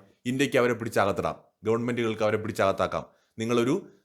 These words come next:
നിരോധിത സംഘടനയെ സപ്പോർട്ട് ചെയ്തു എന്ന് പറഞ്ഞിട്ട്. ഇപ്പോ Popular Front of India അവർ ഇന്ത്യയിൽ പ്രവർത്തിച്ചുകൊണ്ടിരുന്ന സമയത്ത് അവർക്ക് അംഗങ്ങൾ ഉണ്ടായിരുന്നു, അതിനെ സപ്പോർട്ട് ചെയ്ത ആളുകൾ വന്നിരുന്നു, കുഴപ്പമില്ല.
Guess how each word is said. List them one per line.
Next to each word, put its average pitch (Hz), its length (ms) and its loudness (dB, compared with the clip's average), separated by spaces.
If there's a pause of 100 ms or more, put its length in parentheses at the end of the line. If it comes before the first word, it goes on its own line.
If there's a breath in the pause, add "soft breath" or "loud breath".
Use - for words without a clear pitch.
നിരോധിത 156 420 4
സംഘടനയെ 123 420 -2
സപ്പോർട്ട് 113 380 -6
ചെയ്തു 104 120 -4
എന്ന് 104 140 -6
പറഞ്ഞിട്ട്. 85 340 -6
ഇപ്പോ - 720 0
Popular 208 420 2
Front 175 200 0
of 165 200 -4
India 143 200 0 (140)
അവർ 151 180 0
ഇന്ത്യയിൽ 170 280 0
പ്രവർത്തിച്ചുകൊണ്ടിരുന്ന 196 800 0
സമയത്ത് 175 440 -2 (420 soft breath)
അവർക്ക് 185 540 4
അംഗങ്ങൾ 175 380 0
ഉണ്ടായിരുന്നു, 165 540 2
അതിനെ 151 200 -2
സപ്പോർട്ട് 156 380 -4
ചെയ്ത 160 100 0
ആളുകൾ 151 300 2
വന്നിരുന്നു, 147 320 -4
കുഴപ്പമില്ല. 143 560 0